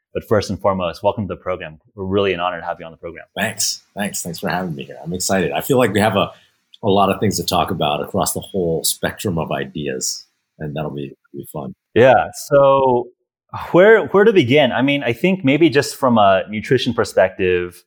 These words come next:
Speaker 1: I think we intersected around ketogenic diet, fasting. I, just before we went live here, you're talking about some of the biohackery things you're up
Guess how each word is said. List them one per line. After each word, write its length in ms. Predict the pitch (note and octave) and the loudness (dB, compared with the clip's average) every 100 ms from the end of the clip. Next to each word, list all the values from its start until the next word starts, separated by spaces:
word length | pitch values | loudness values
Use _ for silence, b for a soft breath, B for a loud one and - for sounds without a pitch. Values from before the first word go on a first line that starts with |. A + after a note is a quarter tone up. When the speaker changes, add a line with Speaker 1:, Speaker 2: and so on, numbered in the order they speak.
| - | -2
Speaker 1:
I 80 | A2 | 2
think 160 | C3 A#2+ | 4 4
we 200 | A#2 - | 2 0
intersected 500 | A#2 G#2+ - G#2+ G#2 | -2 0 0 -2 0
around 460 | G2 F#2 F#2+ F#2 F2+ | -2 2 2 0 -2
ketogenic 400 | A#2+ G2 A2 - | -4 -4 -6 0
diet, 300 | F#2+ F#2 - | 0 0 -2
fasting. 560 | G2+ F2+ - G#2 G2+ F#2 | 0 0 -2 -8 -6 -6
I, 160 | G#2 - - A2 | -6 -8 -12 -8
just 220 | A2 - | -6 -4
before 240 | G2+ G#2+ | 0 0
we 80 | F#2+ | 0
went 180 | G2 E2+ | -2 -2
live 320 | F2+ F#2 F#2+ | 2 2 2
here, 160 | - F2+ | -4 -6
you're 160 | G2+ | -6
talking 380 | - G2 - F#2+ | 0 -2 -2 -12
about 380 | E2+ F2+ F2 F2 _ _ _ _ | -6 0 0 0 _ _ _ _
some 240 | - A2 G2+ | -4 0 0
of 140 | F#2+ | 2
the 300 | F#2 F2 F2+ G2+ - | 2 2 0 -6 0
biohackery 800 | F#2+ F#2+ F#2+ - F#2 - F#2+ F2 | 2 2 0 -4 -8 -4 -4 -4
things 300 | G2 F#2 F2 | -8 -10 -6
you're 100 | F#2 | 0
up 180 | E2+ | 0